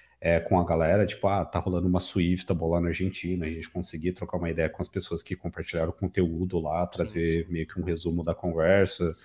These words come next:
Speaker 1: é, T D Cs aí da vida que a gente eventualmente tá participando aí também, é, e outros eventos aí voltados mais pra I O S, a gente tem bastante vontade de trazer alguns projetos também.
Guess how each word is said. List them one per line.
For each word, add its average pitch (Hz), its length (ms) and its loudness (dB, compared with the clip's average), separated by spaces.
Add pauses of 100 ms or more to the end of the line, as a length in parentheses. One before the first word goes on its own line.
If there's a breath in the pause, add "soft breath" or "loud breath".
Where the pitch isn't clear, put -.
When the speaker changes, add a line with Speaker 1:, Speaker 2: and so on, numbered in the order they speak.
(380 loud breath)
Speaker 1:
é, 87 180 8
T 95 200 2
D 104 100 8
Cs 92 480 2
aí 85 240 4
da 87 140 4
vida 85 260 -2
que - 160 -6
a 82 60 -2
gente 82 340 -4
eventualmente 82 540 -2
tá 78 100 -6
participando 80 720 -4
aí 80 100 -2
também, 85 600 -2 (540 loud breath)
é, 85 260 4
e 87 100 6
outros 87 180 0
eventos 87 420 0
aí 82 140 0
voltados 80 460 -4
mais 80 220 -4
pra 85 220 -2
I 80 60 2
O 82 120 0
S, 78 220 -4
a 87 40 2
gente 80 200 -4
tem 90 100 -2
bastante 82 500 -4
vontade 85 460 -4
de - 60 -14
trazer 85 260 4
alguns 82 200 0
projetos 80 640 -2
também. 85 420 0